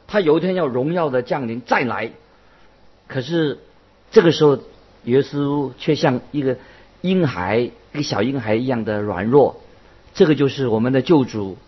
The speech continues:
耶稣基督他降生的方式。他没有舍弃他自己的神性，但是主耶稣舍弃了他一切的原来在天上的荣耀。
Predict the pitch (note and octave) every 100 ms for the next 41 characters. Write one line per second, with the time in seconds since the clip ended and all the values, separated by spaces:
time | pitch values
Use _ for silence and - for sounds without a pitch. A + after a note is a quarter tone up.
0 | - - - A#2+ B2 B2 B2 A2+ A#2 A2+
1 | A#2+ B2+ A2+ G#2+ A2 G#2+ B2 A2+ A2+ -
2 | G#2+ - - - - - - - _ -
3 | _ - A3+ G#3+ G3+ C#3 - C3+ A#2 E3+
4 | E3 E3 D#3+ A2+ A2 - A2 C3 D#3 G#2
5 | _ _ _ _ _ - F#3+ F3 F3+ B2+
6 | C3 D3+ D#3+ D#3+ D#3 - _ _ _ _
7 | _ _ _ - - D3+ C3+ C3+ F#3+ C#3
8 | B2 C#3 C3 B2 - _ E3 C#3 E3 B2+
9 | A#2 A#2 - _ A#2+ C#3 D#3 D3 C3 -
10 | D3 C#3+ C3+ A2+ G#2+ A2 B2+ G#2